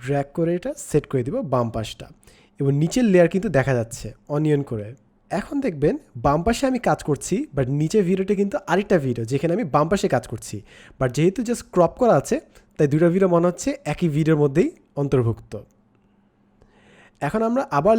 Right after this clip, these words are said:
লেয়ারে যাব, মিডিয়াতে যাব, ক্যামেরা, থার্ড ভিডিও, থার্ড ভিডিও একটু ড্র্যাগ করে আমরা সাইডে আনবো। So, ফার্স্ট আমরা সেট করে নিব ফুল ফ্রেম অনুযায়ী,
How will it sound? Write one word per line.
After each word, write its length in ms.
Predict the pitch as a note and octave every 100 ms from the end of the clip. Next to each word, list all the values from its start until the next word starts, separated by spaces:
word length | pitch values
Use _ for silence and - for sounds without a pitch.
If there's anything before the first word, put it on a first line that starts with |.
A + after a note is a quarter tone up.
| G#3
লেয়ারে 220 | G#3 G3+ G3+
যাব, 120 | G#3+ D#4+ - _ _ _ _ _ _ _ _ _ - B2+
মিডিয়াতে 300 | C#3+ E3 F3 F3+
যাব, 120 | F3+ B3+ - _ _ - - _ _ _ _ _ _ _ _ -
ক্যামেরা, 380 | D3 C3 C#3 E3 D4+ - _ _ _ _ _ _ _ - -
থার্ড 240 | D#3 D3+ C#3+
ভিডিও, 220 | D#3+ F#3 F4 - _ _ _ _ _ _ _ _ _ _ -
থার্ড 180 | D3+ C#3
ভিডিও 160 | D3+ E3
একটু 120 | F3+ C#3+ A#2 A2+
ড্র্যাগ 240 | C#3 C#3 C#3+ -
করে 180 | E3 G3 - _ _ -
আমরা 140 | C3+ C#3+ -
সাইডে 240 | C3+ C#3+ C#3
আনবো। 200 | C#3 B3+ - _ _ _ _ _ _ _ - - - -
So, 80 | B2 G#2+
ফার্স্ট 240 | C#3 D3+ - E3+
আমরা 120 | E3 -
সেট 140 | D3 -
করে 120 | D#3+
নিব 100 | D3+ F#3+ -
ফুল 140 | D3 -
ফ্রেম 140 | D#3 D3+
অনুযায়ী, 260 | D3+ D#3+